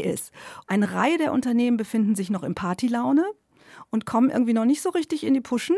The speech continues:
Und, ähm, andere Betriebe merken, es geht jetzt langsam zu Ende. Wir müssen uns neu gestalten, neu positionieren und beginnen das erst.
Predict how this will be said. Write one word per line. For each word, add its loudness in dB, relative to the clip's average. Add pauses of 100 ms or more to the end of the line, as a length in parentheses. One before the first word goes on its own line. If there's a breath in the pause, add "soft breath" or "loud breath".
(480 loud breath)
Und, 2
ähm, 2
andere 2
Betriebe 0
merken, 0
es -6
geht -4
jetzt -4
langsam -4
zu -8
Ende. 4
Wir 2
müssen 2
uns -4
neu 4
gestalten, -4
neu 2
positionieren 0
und -4
beginnen 2
das -4
erst. -4